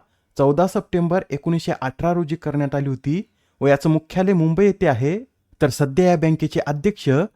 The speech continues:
हे गौतम ठाकूर आहेत. आता हा प्रश्न पहा काय म्हणतो, क्वाड देशांद्वारे क्वाड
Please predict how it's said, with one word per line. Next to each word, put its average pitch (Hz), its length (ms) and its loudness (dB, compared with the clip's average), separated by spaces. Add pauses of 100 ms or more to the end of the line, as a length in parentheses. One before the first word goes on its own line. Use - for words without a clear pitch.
(200)
हे 160 80 0
गौतम 143 540 0
ठाकूर 131 300 -4
आहेत. 98 320 -2 (540)
आता - 200 -4
हा 131 120 0
प्रश्न 180 340 -2
पहा 175 220 0
काय 165 180 0
म्हणतो, 139 480 -2 (380)
क्वाड 175 280 6
देशांद्वारे 190 760 2 (420)
क्वाड 170 320 6